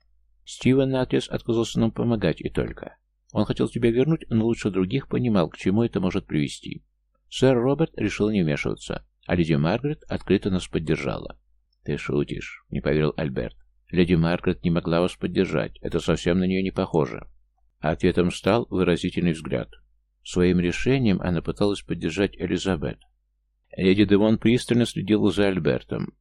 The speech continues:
Увидев, что он внимательно слушает и даже не собирается злиться при имени Элизабет, она поняла, что настал удобный момент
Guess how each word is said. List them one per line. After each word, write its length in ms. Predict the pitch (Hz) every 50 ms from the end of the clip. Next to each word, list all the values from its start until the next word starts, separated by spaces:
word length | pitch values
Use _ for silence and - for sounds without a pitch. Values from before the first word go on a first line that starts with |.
| _
Увидев, 380 | - 110 123 151 160 151 143 131
что 140 | - - 127
он 100 | 127 117
внимательно 560 | 104 120 127 127 135 127 - 120 117 117 113
слушает 440 | - - 123 123 107 - 113 101 -
и 80 | -
даже 220 | 104 104 98 98 104
не 100 | 104 95
собирается 500 | - 104 98 101 98 92 85 - 98 87
злиться 400 | 80 101 147 170 - - - 101
при 180 | - - 92
имени 280 | 87 85 85 85 90 -
Элизабет, 640 | - 90 87 87 82 92 92 80 71 65 57 - - _ _ _ _ _
она 180 | - 101 117 117
поняла, 300 | - 123 120 117 120 110
что 160 | - - -
настал 360 | 104 98 - - 104 95 -
удобный 340 | 85 87 85 78 73 73 73
момент 360 | 71 73 82 95 113 113 -